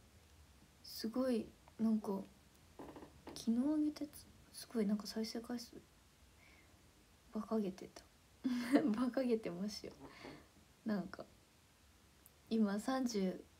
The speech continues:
五点六Kってことは？ってことは、三万五千六百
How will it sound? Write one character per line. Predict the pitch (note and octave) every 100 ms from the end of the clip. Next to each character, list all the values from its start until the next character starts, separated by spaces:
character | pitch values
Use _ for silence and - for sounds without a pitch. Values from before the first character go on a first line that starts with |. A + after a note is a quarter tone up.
| -
五 | - G3
点 | F#3+ F3 E3+
六 | E3+ - F#3
K | - F3+
っ | - - - - -
て | -
こ | G3+
と | F#3+ F3+
は？ | F#3
っ | B3 - - - - - - - - - - - - - - - - - - - - - - - - - - - - - - - - - - - - - -
て | A#3
こ | A3 A3+
と | A#3+
は、 | F3 G#3 - - - - - -
三 | - A3+ A3
万 | G#3+ F#3+ - -
五 | G3
千 | F#3+ F#3+ F#3 G3 - - - - -
六 | G#3 F#3+ - - - - -
百 | F#3+